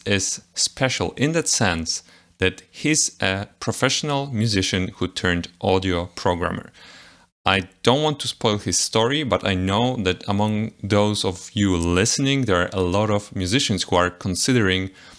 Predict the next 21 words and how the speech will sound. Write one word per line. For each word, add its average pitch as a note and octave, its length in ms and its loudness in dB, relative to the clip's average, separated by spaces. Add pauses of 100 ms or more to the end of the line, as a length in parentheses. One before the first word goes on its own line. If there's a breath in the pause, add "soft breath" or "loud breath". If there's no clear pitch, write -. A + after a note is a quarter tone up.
(180 loud breath)
whether A2+ 260 4
to F#2+ 120 -4
change C3 500 2
their F#2 160 0
career G2+ 420 -2
paths E2 420 -2
or D#2+ 140 -14
not. F#2 420 -4 (220 loud breath)
And F#2+ 160 0
I F#2 40 2
hope - 360 -2 (300 soft breath)
that F2 140 -2
Moritz A2 460 4
will B2+ 200 2
be C3 200 -2
able F#2 440 -2
to - 180 -4
provide G2+ 500 0
you F2+ 80 -6
with E2+ 120 -4
some F2+ 280 -2